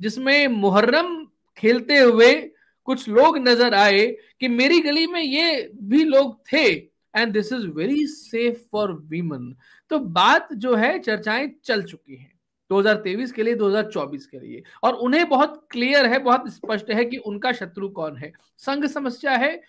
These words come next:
मोदी समस्या है, तो समाधान क्या है? समाधान जब पूछा जाता है, जब गालियां दी जाती हैं कुछ लोगों को, तो समाधान के रूप में वो लोग बोलते हैं कि भैया हम तो अब की बार नोटा दबाएंगे। क्या नोटा समाधान होने वाला है?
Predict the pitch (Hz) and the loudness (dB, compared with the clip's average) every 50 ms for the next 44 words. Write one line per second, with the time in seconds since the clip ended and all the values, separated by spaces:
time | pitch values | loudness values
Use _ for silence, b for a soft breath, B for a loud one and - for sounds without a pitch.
0 | b b b - 180 196 220 254 240 311 - - 226 220 214 220 - 240 233 214 | b b b -8 -4 0 0 2 2 2 0 0 -2 -4 -4 -2 0 0 2 2
1 | 247 285 285 - _ _ - 247 233 - 254 247 247 254 240 233 226 294 311 294 | 0 0 -2 -6 _ _ -8 -8 -6 -4 -2 0 0 0 2 4 4 4 4 4
2 | 226 226 220 196 175 170 160 165 170 b b b b b b - 226 233 247 254 | 2 2 2 4 4 2 0 -2 -4 b b b b b b -6 -4 0 0 0
3 | 269 254 240 254 320 359 359 349 294 226 214 208 208 _ _ _ _ _ - _ | 2 2 2 2 2 2 0 -2 -6 -6 -6 -8 -12 _ _ _ _ _ -20 _
4 | - 170 247 285 - 311 - _ - 247 247 247 285 370 381 - 302 240 233 - | -4 0 0 0 0 -2 -12 _ -6 -4 -4 0 4 4 4 6 4 2 2 2
5 | 180 156 143 139 139 143 - _ _ _ _ 233 240 233 196 226 220 233 240 262 | -2 -4 -4 -6 -12 -16 -18 _ _ _ _ -4 -4 -2 0 2 2 2 2 2
6 | 302 330 330 311 311 262 240 240 226 226 233 226 214 220 220 220 190 170 196 185 | 4 4 2 2 2 0 0 0 0 0 0 -2 -4 -4 -4 -6 -10 -10 -6 -2
7 | 190 226 233 311 302 247 208 220 233 262 269 254 B B B - 269 254 247 247 | -2 0 2 2 0 2 2 4 4 4 4 0 B B B -6 -4 -4 -2 0
8 | 247 247 233 262 302 311 302 302 277 262 269 269 269 285 285 277 269 269 277 269 | 0 0 2 2 0 0 -2 -4 -4 -2 -4 -4 -4 -4 -4 -2 0 0 0 0
9 | 254 220 254 254 254 269 302 311 311 285 247 247 285 330 294 277 277 - - 285 | 0 0 -2 -2 -2 -2 -6 -6 -4 -4 -4 -2 -2 0 -2 -2 -2 -2 -2 -4
10 | 247 240 - 294 285 294 294 277 247 247 262 262 254 320 330 320 320 302 311 311 | -4 -4 -6 -6 -4 -4 -2 -2 -2 -2 0 0 2 0 2 2 2 2 2 2
11 | 311 311 302 294 277 247 202 170 170 - _ _ _ - 262 247 190 170 156 151 | 2 0 0 0 0 0 0 0 -2 -6 _ _ _ -2 0 0 0 -2 -6 -4
12 | 165 170 175 233 247 247 269 254 269 269 262 294 285 269 269 294 294 285 294 294 | -4 -4 -2 -4 -4 -4 -2 -2 -2 0 0 -2 -2 -4 -4 -4 -4 -2 -2 -2
13 | 285 294 285 285 311 320 - | -2 -2 -2 -2 -4 -6 -8